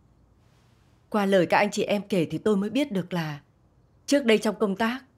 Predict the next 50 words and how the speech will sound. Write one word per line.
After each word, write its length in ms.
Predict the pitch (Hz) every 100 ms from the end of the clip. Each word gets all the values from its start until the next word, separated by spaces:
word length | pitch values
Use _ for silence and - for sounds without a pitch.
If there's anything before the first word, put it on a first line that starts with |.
| _
chị 120 | 254
Tân 200 | 254 247
đã 100 | 202
có 160 | - 214
một 200 | 254 226
vài 140 | 180
lần 220 | 175 170
bày 140 | 185 170
tỏ 180 | 185
quan 200 | 147 226
điểm 180 | 220 -
trái 200 | 208 196
chiều 220 | 220 226
với 120 | 175 233
chị 120 | -
Vương 220 | 180 247
Lị. 200 | 220 196 - _ _ _ _ _ _ _ _ _ _
Và 140 | 214
các 140 | 185 214
anh 140 | 214
chị 140 | 202 -
em 240 | 202 196
đều 120 | 190
cảm 160 | 180 160
thấy 340 | 165 175 233 -
ý 120 | 226
kiến 200 | 214 190
của 100 | 196
chị 160 | 240 269
Tân 220 | 240 226
hay 200 | 202 208
hơn. 280 | 196 208 208 - _ _ _ _ _ _ -
Nhưng 140 | 254
Vương 200 | 220 202
Lị 180 | 208 208
lại 140 | - 240
không 160 | 226
chịu 160 | 226 214
tiếp 120 | 262 277
thu 240 | 214 220 214 _ _ _ _ _
và 100 | 247
cứ 160 | 240 294
một 260 | 247 196
mực 200 | 214 -
bắt 140 | 269 302
chị 120 | -
Tân 200 | - 254
phải 120 | 208
nghe 180 | 170 226
mình. 240 | 214 175